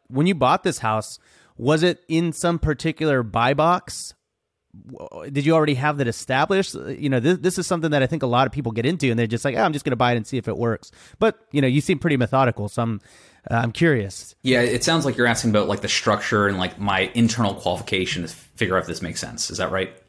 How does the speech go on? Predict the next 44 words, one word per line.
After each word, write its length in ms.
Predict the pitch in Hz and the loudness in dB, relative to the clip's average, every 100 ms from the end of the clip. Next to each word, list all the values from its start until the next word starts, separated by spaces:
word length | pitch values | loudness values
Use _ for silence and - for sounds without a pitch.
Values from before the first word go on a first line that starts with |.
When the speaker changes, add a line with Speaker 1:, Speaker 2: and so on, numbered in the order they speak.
| _ | _
Speaker 1:
Uh, 200 | - 220 | 2 2
more 240 | 190 202 233 | 4 2 0
so 220 | - 208 | 2 0
just 280 | 160 180 - | 0 -4 -2
like, 340 | 170 151 139 | 0 0 0
uh, 260 | 143 135 131 | -2 0 0
yeah, 220 | 196 226 196 | 0 2 2
like, 220 | 180 - | 0 -2
your 80 | 165 | -4
criteria, 840 | - 170 143 170 160 147 139 135 | -2 -2 -2 0 0 2 2 2
the 80 | 127 | 2
market, 640 | 117 120 120 127 120 117 - | 0 0 0 0 0 0 -4
you 120 | 120 | -4
know, 180 | 113 104 | -2 -2
does 220 | 98 120 | 0 0
it 120 | 123 | 0
fit, 560 | - - 120 - - - 117 | -2 0 0 0 -8 -8 -2
uh, 140 | 113 | -2
some 260 | - 139 120 | 0 0 0
particular 600 | 143 131 143 - 117 110 | -2 0 0 2 2 2
strategy? 640 | - 123 110 101 95 - _ _ _ - | 2 2 2 0 -6 -12 _ _ _ -2
Speaker 2:
Yeah. 300 | 110 90 80 - - | 2 2 0 -8 -6
So 540 | - 151 135 131 127 | 0 4 6 4 2
for 260 | - - 120 | -4 2 4
me 220 | 117 127 | 6 6
at 80 | 120 | 4
that 180 | 113 - | 0 -2
point 160 | - | -4
in 80 | 82 | -4
time, 360 | 104 104 104 107 | -2 2 2 0
since 180 | 104 95 | -2 -2
I 60 | |
was 120 | 92 | 0
starting 320 | - 104 92 87 | 0 0 0 -2
out, 240 | 90 104 98 | -2 -4 -2
I 80 | |
realized 560 | 95 95 95 92 110 - | 0 2 2 2 0 -4
this 140 | 95 | -6
hundred 380 | - - 123 120 | -4 0 2 2
seventy-five 500 | 107 117 107 101 98 | 2 0 0 0 -2
thousand 320 | - 92 95 | -2 -2 -2
dollar 200 | 95 95 | -2 -4
three 320 | 92 - 104 92 | -4 -6 -4 -4
two, 420 | - 92 98 | -2 0 0